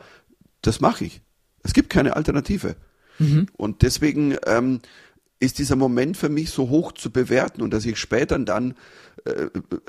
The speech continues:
Speaker 1: quasi mit Bono auch Freundschaft persönlich geschlossen hab.
Speaker 2: Den hast du noch mal wieder getroffen, ne?
Speaker 1: Ja, ich bin mal eingesprungen.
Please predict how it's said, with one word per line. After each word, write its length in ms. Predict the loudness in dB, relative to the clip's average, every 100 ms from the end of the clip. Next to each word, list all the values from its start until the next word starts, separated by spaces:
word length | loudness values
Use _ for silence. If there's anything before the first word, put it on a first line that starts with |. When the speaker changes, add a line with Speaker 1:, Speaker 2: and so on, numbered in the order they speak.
| -14
Speaker 1:
quasi 320 | 0 4 4 2
mit 160 | 0
Bono 320 | 4 6 6
auch 200 | 6 4
Freundschaft 500 | 4 4 6 2 0
persönlich 460 | -2 -2 2 0 0
geschlossen 500 | -4 -2 -4 -4 -6
hab. 240 | -6 -4 4
Speaker 2:
Den 140 | 6
hast 160 | 6 6
du 60 |
noch 60 | 8
mal 180 | 8 8
wieder 180 | 6
getroffen, 460 | 6 4 2 4 6
ne? 180 | 6 4 0 _
Speaker 1:
Ja, 140 | 2 4
ich 160 | 4 4
bin 160 | 4
mal 180 | 6 6
eingesprungen. 800 | 6 2 0 0 4 4 4